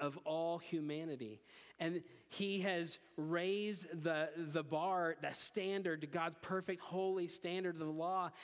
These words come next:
And they realize that they fall so far short of it, that all humanity falls so far short of it,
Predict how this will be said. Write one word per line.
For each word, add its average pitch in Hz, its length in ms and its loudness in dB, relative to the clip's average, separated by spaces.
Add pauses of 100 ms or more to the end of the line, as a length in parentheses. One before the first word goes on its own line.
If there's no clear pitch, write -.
(120)
And 175 160 2
they 180 140 4
realize 180 600 2
that 165 120 -6
they 165 140 2
fall 180 380 2
so 208 300 2
far 196 280 0
short 202 280 0
of 185 120 2
it, 160 180 2 (240)
that 180 140 4
all 185 120 2
humanity 190 840 0
falls 160 400 0 (260)
so 180 300 2
far 160 260 0
short 156 260 0
of 151 120 0
it, 156 160 -2